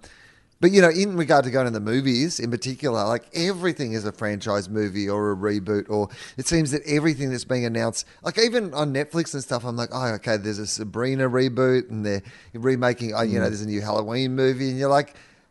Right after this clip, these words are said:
Speaker 1: I mean, fine, whatever, but at the same time, fuck, just,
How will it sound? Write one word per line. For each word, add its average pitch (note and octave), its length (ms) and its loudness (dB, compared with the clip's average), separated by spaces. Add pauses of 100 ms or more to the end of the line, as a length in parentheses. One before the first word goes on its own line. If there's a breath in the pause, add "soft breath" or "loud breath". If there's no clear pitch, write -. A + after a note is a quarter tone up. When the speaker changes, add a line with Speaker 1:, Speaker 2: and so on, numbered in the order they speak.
Speaker 1:
I G3 60 -2
mean, A3+ 180 2
fine, A#3 420 2
whatever, G3 480 6
but D#3 380 4 (240 soft breath)
at E3 100 2
the E3+ 100 0
same G3+ 220 0
time, D#3+ 320 0
fuck, E3+ 320 -6
just, - 400 -10